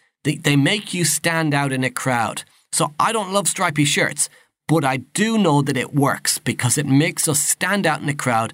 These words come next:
and it makes us look different to everybody else.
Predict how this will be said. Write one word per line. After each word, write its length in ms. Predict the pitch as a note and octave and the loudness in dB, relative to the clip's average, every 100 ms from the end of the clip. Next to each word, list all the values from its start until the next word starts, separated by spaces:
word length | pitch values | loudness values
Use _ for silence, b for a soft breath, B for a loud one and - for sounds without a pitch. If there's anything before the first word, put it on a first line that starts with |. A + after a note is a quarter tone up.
| B B | B B
and 160 | - C3 | 0 2
it 120 | B2+ | 4
makes 380 | C#3+ D#3+ E3 - | 4 4 2 -2
us 180 | D#3 - | 0 2
look 320 | C3+ D3+ D3 - - | 2 2 -2 -8 0
different 420 | D3+ D3 D3 D3 | 0 2 2 2
to 180 | D3 C#3+ | 0 0
everybody 560 | B2 C3+ B2+ B2+ B2 | 0 0 2 2 0
else. 280 | A#2 - | 0 -2